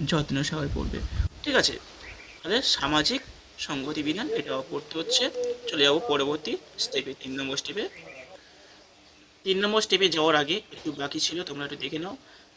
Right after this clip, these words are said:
তিন নম্বর স্টেপে তোমাদের দেওয়া রয়েছে, দেখো, দেওয়া রয়েছে ব্যক্তিত্বের সমৃদ্ধি, ব্যক্তিত্বের সমৃদ্ধি, ভালো করে পড়ে যেও এগুলো, ঠিক আছে? তারপরে চার নম্বর স্টেপে দিয়ে দাও-, দিয়ে দিচ্ছি, দেখো, তোমাদের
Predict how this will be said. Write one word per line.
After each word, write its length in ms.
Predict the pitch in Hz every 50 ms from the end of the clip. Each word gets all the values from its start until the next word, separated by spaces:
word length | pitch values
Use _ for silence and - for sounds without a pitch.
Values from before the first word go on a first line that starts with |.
| - -
তিন 140 | 185 180
নম্বর 240 | 196 214 226 233 240
স্টেপে 280 | 240 - - 220 226 220
তোমাদের 400 | 220 214 208 214 202 202 175 147
দেওয়া 180 | 156 160 165
রয়েছে, 280 | 175 180 180 170 - 202
দেখো, 380 | 170 143 143 - 147 156 196 262 269 190 151 -
দেওয়া 160 | - 143 147
রয়েছে 460 | 147 147 147 139 139 - 143 139 127 - - - - - - - 139
ব্যক্তিত্বের 800 | 139 143 180 185 - - - 240 240 240 - - 247 247 247 277 277 - - - - - - - - - - - - - - - - - - - - - - - - 165
সমৃদ্ধি, 680 | - - 185 160 160 160 165 151 127 - - 127 - - - - - - -
ব্যক্তিত্বের 600 | 160 156 170 - - - 214 214 - - 262 269
সমৃদ্ধি, 580 | - - - 156 151 139 139 135 139 - 196
ভালো 300 | 196 - - 147 151 143
করে 200 | 156 156 147 147 156 -
পড়ে 180 | 170 175 180
যেও 240 | 175 190 208 233 - - - - - - - - -
এগুলো, 340 | 160 151 156 170 202 247 320 - - - - - - - - - -
ঠিক 100 | 285 302
আছে? 260 | 311 - - 113 - - - - - - - - - -
তারপরে 340 | - 214 240 240 254 254 254
চার 260 | 254 - - 190 180
নম্বর 260 | 202 220 233 233 240
স্টেপে 280 | 233 - - 240 240 240
দিয়ে 200 | 208 220 220 226
দাও-, 420 | 220 226 214 - - - - -
দিয়ে 160 | 185 196 208 208
দিচ্ছি, 220 | 226 220 220 -
দেখো, 260 | - 202 170 - 160 165
তোমাদের 440 | 165 156 151 143 147 175 220 330